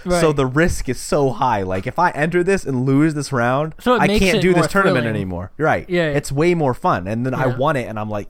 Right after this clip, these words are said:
Speaker 1: "Yes." Now I've got sixteen hundred more, or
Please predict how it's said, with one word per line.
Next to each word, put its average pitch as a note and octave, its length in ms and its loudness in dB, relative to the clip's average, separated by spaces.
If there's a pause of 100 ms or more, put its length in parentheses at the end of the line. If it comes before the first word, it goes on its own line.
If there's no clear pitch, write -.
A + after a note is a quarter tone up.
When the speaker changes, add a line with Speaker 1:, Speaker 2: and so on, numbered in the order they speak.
Speaker 1:
"Yes." E3 520 -6 (320)
Now C3+ 140 0
I've C3+ 80 -4
got C3+ 320 -2
sixteen D3 460 -4
hundred C3+ 340 -2
more, C3+ 240 0
or A#2 280 -2